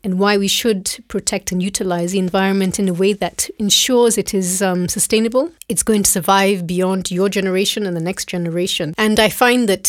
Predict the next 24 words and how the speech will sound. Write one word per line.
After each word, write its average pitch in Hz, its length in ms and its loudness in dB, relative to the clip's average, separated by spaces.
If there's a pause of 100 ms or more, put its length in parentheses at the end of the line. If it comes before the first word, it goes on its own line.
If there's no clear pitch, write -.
(100)
things 349 260 4
you 285 60 4
learn 233 300 4
as 208 160 2
children 190 680 0 (100)
or 208 140 0
you're 208 120 0
exposed 247 560 0
to 214 120 2
at 190 140 2
a 190 40 0
very 214 220 2
young 190 340 0
age, 190 360 -2
you 208 80 -2
tend 277 300 0
to 226 100 -4
value 196 520 0
for - 200 -4
a - 20 0
longer 196 300 -2
period 196 320 -2
of 165 100 -8
time 175 520 -2